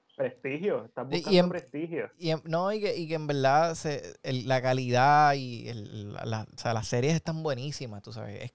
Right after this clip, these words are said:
Speaker 2: es claro que han invertido en, en un valor de producción
Speaker 1: El,
Speaker 2: tan
Speaker 1: la
Speaker 2: bueno.
Speaker 1: de Defending Jacob.
Speaker 2: De,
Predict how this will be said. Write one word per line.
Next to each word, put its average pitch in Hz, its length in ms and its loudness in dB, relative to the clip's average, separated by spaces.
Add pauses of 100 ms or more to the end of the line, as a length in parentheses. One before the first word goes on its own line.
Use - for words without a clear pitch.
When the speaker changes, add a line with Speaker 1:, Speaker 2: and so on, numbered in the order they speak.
Speaker 2:
es - 140 -12
claro 139 440 6
que 120 140 -2
han 120 80 -4
invertido 131 640 -4
en, 117 100 -4 (160)
en 117 80 -4
un 117 140 -6
valor 139 260 6
de 139 120 6
producción 135 480 2
Speaker 1:
El, 131 120 -6 (440)
Speaker 2:
tan 135 340 4
Speaker 1:
la 135 80 6
Speaker 2:
bueno. 127 260 6
Speaker 1:
de 117 160 2
Defending 123 400 -10
Jacob. 160 380 -2 (500)
Speaker 2:
De, 120 180 0